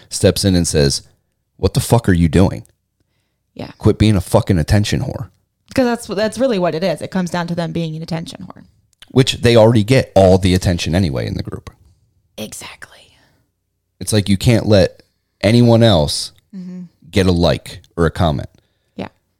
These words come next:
Speaker 1: Me, me, me, me, me.
Speaker 2: But you are, you are a hundred percent correct. If, if it were the other way around and they, and the woman was doing it and there was a thin woman in a lar-, in appreciation for the thicker, juicier woman,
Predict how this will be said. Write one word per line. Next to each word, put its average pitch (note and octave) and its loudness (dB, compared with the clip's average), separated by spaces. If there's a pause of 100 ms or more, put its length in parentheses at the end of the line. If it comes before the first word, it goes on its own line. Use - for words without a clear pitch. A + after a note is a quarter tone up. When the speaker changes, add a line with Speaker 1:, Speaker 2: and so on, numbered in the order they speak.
Speaker 1:
Me, G2+ 2
me, G2 4
me, G2 2
me, F#2+ 2
me. F#2 0 (580)
Speaker 2:
But A3+ 0
you C4 -2
are, B3 -2
you G#3 -4
are A3 0
a G#3+ -2
hundred G#3 -4
percent F#3 -8
correct. - -8 (260)
If, - -4
if F#3+ -4
it F3 -4
were G3 0
the F#3+ -10
other F3 -2
way G3 0
around F#3 -4
and E3 -10
they, D#3+ -8 (380)
and F3 -2
the E3 -4
woman F#3+ -4
was D#3+ -8
doing D3+ -6
it D3 -8 (160)
and F3 -4
there D#3+ -4
was D#3+ -6
a D#3+ -8
thin F#3+ -4
woman F3 -8
in D#3 -10
a D#3 -8
lar-, D#3+ -8 (120)
in D#3 -8
appreciation F#3 -6
for E3+ -8
the D#3+ -10
thicker, G3 -4 (480)
juicier G#3 -4
woman, F3+ -6